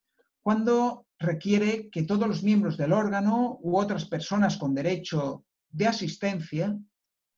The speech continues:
y también sus representantes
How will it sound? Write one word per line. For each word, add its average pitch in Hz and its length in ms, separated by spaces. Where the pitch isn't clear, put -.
y 240 120
también 202 480
sus - 320
representantes 156 1080